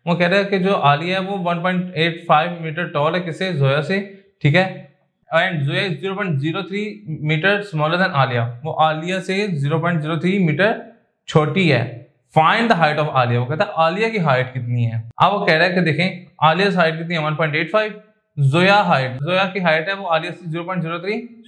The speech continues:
short है, तो हमने वन पॉइंट एट फ़ाइव में से ज़ीरो पॉइंट ज़ीरो थ्री जब subtract किया तो हम Zoya की हाइट कितनी निकल आई,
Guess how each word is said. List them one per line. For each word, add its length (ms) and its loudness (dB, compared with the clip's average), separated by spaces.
short 280 2
है, 100 0
तो 80 2
हमने 300 0
वन 160 0
पॉइंट 220 -2
एट 180 -2
फ़ाइव 140 0
में 80 -2
से 100 -2
ज़ीरो 160 2
पॉइंट 240 2
ज़ीरो 260 2
थ्री 160 2
जब 180 0
subtract 440 0
किया 240 4
तो 60 2
हम 180 2
Zoya 220 6
की 100 0
हाइट 280 2
कितनी 160 -8
निकल 260 -2
आई, 80 0